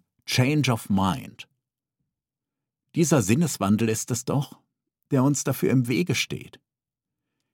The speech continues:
Die schöne Gewohnheit und eine unterschwellige Angst vor dem Neuen verhindern unsere intensive Beschäftigung mit den Fakten,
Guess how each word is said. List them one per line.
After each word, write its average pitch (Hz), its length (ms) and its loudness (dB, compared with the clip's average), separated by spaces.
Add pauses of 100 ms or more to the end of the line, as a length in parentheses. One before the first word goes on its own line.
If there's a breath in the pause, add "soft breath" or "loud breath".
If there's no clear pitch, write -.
(140)
Die 117 80 0
schöne 190 320 4
Gewohnheit 135 640 0
und - 180 0
eine 123 220 4
unterschwellige 117 960 0
Angst 110 340 -2
vor - 140 -4
dem 92 160 4
Neuen 95 440 -2
verhindern 131 600 0
unsere 110 320 0
intensive 123 680 0
Beschäftigung 98 720 -2
mit 90 140 0
den 90 120 -2
Fakten, - 540 -6